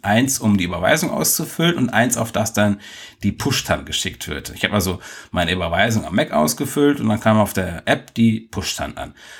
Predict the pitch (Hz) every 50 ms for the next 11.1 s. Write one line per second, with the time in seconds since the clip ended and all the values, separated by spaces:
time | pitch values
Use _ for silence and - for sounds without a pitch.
0 | - - - - 104 - 104 143 185 202 277 285 - - - 107 101 - - -
1 | - - 180 226 247 - 113 117 131 131 - 135 120 117 113 92 92 95 113 113
2 | - - - 107 87 85 80 80 78 80 - - - 110 - - - - - -
3 | - - 113 117 117 - 147 143 151 143 - - 185 190 220 226 143 - - -
4 | - - - - - - - - - 110 113 117 117 123 127 135 131 117 117 -
5 | 120 110 113 113 - _ _ - - 247 277 - - 226 214 202 202 202 - -
6 | 101 98 - 143 - - 101 95 - - 92 90 110 139 - - - - - _
7 | _ - 135 139 139 104 92 92 104 87 - - 92 - 113 117 117 101 90 85
8 | 85 - - 113 - - 87 101 101 87 - - 104 104 92 90 98 117 147 165
9 | - - - 127 127 127 123 127 120 117 117 110 - - 110 - - 123 - -
10 | - - 131 127 123 123 - - - - _ - 107 98 - - 139 110 98 104
11 | 120 -